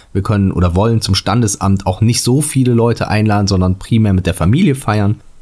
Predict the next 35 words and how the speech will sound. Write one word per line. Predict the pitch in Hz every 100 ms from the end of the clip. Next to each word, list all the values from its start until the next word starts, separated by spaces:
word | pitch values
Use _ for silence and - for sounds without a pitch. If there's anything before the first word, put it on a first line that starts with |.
| -
Und | 131
im | 110 98
Anschluss | 80 87 131 135
haben | 131 131
wir | 123
dann | 127
auf | 90 78
einem | 98
großen | 98 95 117 107
Gelände | 95 87 101 127
eine | 135
freie | 139 151 160
Trauung | - 98 87
vollführt | - 78 - 73 -
mit | 95
unseren | 92 87 85
Freunden, | - 117 120 - 113
Familien | - 92 92 98 98 95 92 90
und | 95 92
allen, | 92 90
die | 90 98
wir | 131
einladen | 90 87 76 76
wollten. | 71 67 - 69 - _ _ _ _
Das | 110 -
ist | 170 -
also | 117 113 107
durchaus | 113 170 - 139 139
möglich, | 123 135 143 131
das | 107
an | 101 -
einem | 98 95
Tag | 135 160 -
zu | 101
machen. | 95 92 120